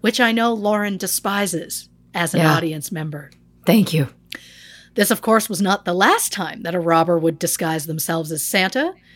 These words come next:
Speaker 1: On December fourteenth, nineteen sixty-two, a man dressed as Santa entered a C I B C in Montreal, Quebec, Canada. Two officers were killed at the scene. And honestly, I debated about getting into it further in this episode,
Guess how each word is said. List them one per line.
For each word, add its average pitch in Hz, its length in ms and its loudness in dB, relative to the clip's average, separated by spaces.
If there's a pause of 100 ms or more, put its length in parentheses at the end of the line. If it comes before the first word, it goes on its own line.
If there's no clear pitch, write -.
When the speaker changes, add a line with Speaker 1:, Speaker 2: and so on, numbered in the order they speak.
(400)
Speaker 1:
On 185 160 0
December 175 380 0
fourteenth, 196 560 -4
nineteen 190 440 -2
sixty-two, 214 760 -4
a 190 100 0
man 180 300 0
dressed 196 280 -2
as 202 100 -4
Santa 226 560 0
entered 180 300 -2
a 165 60 -2
C 175 280 -2
I 170 140 2
B 180 160 -4
C 226 360 -2
in 160 200 -6
Montreal, 165 560 -2
Quebec, 165 420 -6
Canada. 214 520 0 (520)
Two 226 280 2
officers 208 500 0
were 214 100 -6
killed 165 340 0
at 160 120 -10
the 151 80 -10
scene. 190 400 -2 (580)
And 190 200 0
honestly, 214 500 0
I 180 140 0
debated 175 640 0
about 165 280 -4
getting 170 300 0
into 240 280 0
it - 140 -4
further 330 560 2
in 202 180 2
this 320 180 -2
episode, 370 600 2